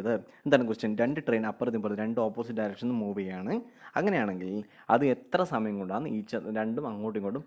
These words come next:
പാസ് ചെയ്യുക? ആ രണ്ട് ട്രെയിനെയും ക്രോസ് ചെയ്യുന്ന എത്ര സമയം കൊണ്ടായിരിക്കും എന്നാണ് ക്വസ്റ്റ്യൻ. നമ്മൾ നേരത്തെ പറഞ്ഞു ഓപ്പോസിറ്റ് ഡയറക്ഷനിലാണ് ഈ രണ്ട് സാധനങ്ങൾ മൂവ് ചെയ്യുന്നുണ്ടെങ്കിൽ അതിൻ്റെ റിലേറ്റീവ് സ്പീഡ് എന്തായിരിക്കും? രണ്ട് സ്പീഡും ആഡ് ചെയ്തായിരിക്കും. ഇവിടെ എത്രയാണ്? എഴുപത്തിയേഴ്, എഴുപത്തിയേഴ് plus അറുപത്തിയേഴ് ആയിരിക്കും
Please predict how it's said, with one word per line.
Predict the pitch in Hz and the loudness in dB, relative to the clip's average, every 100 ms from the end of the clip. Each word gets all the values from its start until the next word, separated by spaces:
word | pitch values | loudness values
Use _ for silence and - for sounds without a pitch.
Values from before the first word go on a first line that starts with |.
| 104 | -2
പാസ് | 98 - | -2 -2
ചെയ്യുക? | 101 110 | -2 0
ആ | 139 | 0
രണ്ട് | 127 160 | 0 0
ട്രെയിനെയും | 160 110 107 165 | 0 2 0 -2
ക്രോസ് | 147 123 117 | -2 -2 -2
ചെയ്യുന്ന | 120 156 | -4 -4
എത്ര | 185 180 | -4 -2
സമയം | 165 160 | 0 0
കൊണ്ടായിരിക്കും | 160 165 160 165 | 2 4 4 0
എന്നാണ് | 160 214 | 0 0
ക്വസ്റ്റ്യൻ. | 214 - - _ _ - | 0 -2 -12 _ _ -8
നമ്മൾ | 135 147 | -2 2
നേരത്തെ | 127 123 135 | 2 2 0
പറഞ്ഞു | 120 143 120 | 0 0 0
ഓപ്പോസിറ്റ് | - 151 208 | 2 0 4
ഡയറക്ഷനിലാണ് | 185 131 107 - 107 101 107 | 4 4 0 -2 0 0 0
ഈ | |
രണ്ട് | 104 113 - | 0 -2 -2
സാധനങ്ങൾ | 107 98 104 107 | -2 -2 -2 -2
മൂവ് | 117 135 | 0 0
ചെയ്യുന്നുണ്ടെങ്കിൽ | 101 87 90 104 92 - - - | -2 -4 -4 -4 -6 -12 -2 4
അതിൻ്റെ | 127 120 | 4 6
റിലേറ്റീവ് | 120 143 175 | 6 6 4
സ്പീഡ് | 175 127 110 | 2 0 2
എന്തായിരിക്കും? | 104 101 104 104 - - 120 | 2 2 0 -4 -10 0 4
രണ്ട് | 127 170 | 4 2
സ്പീഡും | - 110 107 113 123 | 0 -4 -4 -4 -2
ആഡ് | 139 160 | 0 0
ചെയ്തായിരിക്കും. | 113 95 87 92 - | 0 -2 -6 -10 -10
ഇവിടെ | 127 131 | 0 0
എത്രയാണ്? | 127 127 214 - - - 117 | 2 0 -2 -8 -16 0 2
എഴുപത്തിയേഴ്, | 117 127 - 143 107 101 95 110 180 113 | 2 0 0 2 2 2 0 -2 -2 -2
എഴുപത്തിയേഴ് | 107 113 123 107 98 120 185 - _ | -2 -4 -2 -2 -2 -4 -6 -10 _
plus | - 160 - | -4 -4 -2
അറുപത്തിയേഴ് | 123 135 143 - 151 113 104 | 0 0 -2 0 2 4 2
ആയിരിക്കും | 95 95 | -2 -4